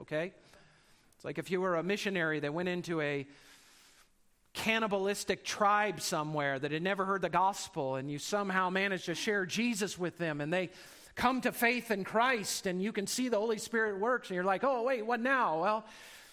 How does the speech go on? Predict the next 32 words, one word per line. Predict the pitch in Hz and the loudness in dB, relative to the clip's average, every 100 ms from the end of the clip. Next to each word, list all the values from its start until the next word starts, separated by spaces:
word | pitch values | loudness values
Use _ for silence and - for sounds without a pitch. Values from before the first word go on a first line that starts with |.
| - - _ - | -20 -20 _ -6
let's | 190 - | -6 -2
begin | 240 262 277 | 0 2 2
with | 202 | 0
you | 233 | 0
not | 254 254 254 | 2 2 0
killing | - 302 320 285 | 2 4 4 2
people | 240 233 214 214 | 0 -2 0 0
anymore. | 190 185 180 175 175 226 | 2 0 0 2 2 2
We'll | 196 | 0
start | 190 - 247 254 277 | -2 2 2 4 2
there, | 202 180 202 214 - - - - - - - | 2 2 0 -2 -12 -20 -20 -20 -20 -20 -12
and | 156 | -8
we'll | |
kind | 165 214 214 | -2 0 2
of | |
work | 208 214 220 | 2 2 2
our | 208 | 2
way | 214 202 | 2 4
out. | 226 202 135 - - - - - - _ _ _ _ _ _ | 4 2 0 -8 -14 -14 -16 -20 -20 _ _ _ _ _ _
But | - 143 | -12 -8
you | 196 | -4
can | 208 | -4
see | 180 233 254 | -2 0 2
within | 226 214 240 214 | 0 0 0 2
a | |
couple | 226 233 220 | 2 2 0
of | 190 | 0
decades | 226 269 233 180 190 208 190 | 2 2 2 0 0 0 0
already, | 196 202 202 240 233 180 202 208 | 2 2 2 2 0 0 0 -2
even | 202 214 | -2 -2
Gentiles | 139 226 247 202 175 175 190 | 0 0 0 2 2 2 -2
were | 165 180 180 | -2 0 0